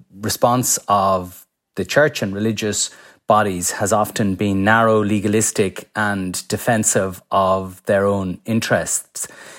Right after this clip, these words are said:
It seems to me that that is not a strategy that has played particularly well for, uh, for the church and for the religious orders.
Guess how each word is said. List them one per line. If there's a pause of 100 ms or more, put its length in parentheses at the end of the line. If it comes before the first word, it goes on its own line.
(120)
It
seems
to
me
that
that
is
not
a
strategy (380)
that
has
played
particularly
well (280)
for,
uh,
for
the
church (140)
and
for
the
religious
orders.